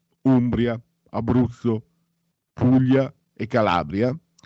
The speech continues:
Sempre da domenica diciassette, dopodomani, consentiti spostamenti nel proprio comune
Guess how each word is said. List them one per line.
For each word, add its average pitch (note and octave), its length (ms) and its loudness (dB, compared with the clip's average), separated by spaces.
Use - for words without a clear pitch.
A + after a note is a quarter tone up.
Sempre C3 400 0
da A2+ 100 2
domenica G2+ 460 0
diciassette, A#2+ 640 -4
dopodomani, G#2+ 960 0
consentiti D#3 760 0
spostamenti B2 880 2
nel G2+ 200 2
proprio A2 680 2
comune F2 720 -4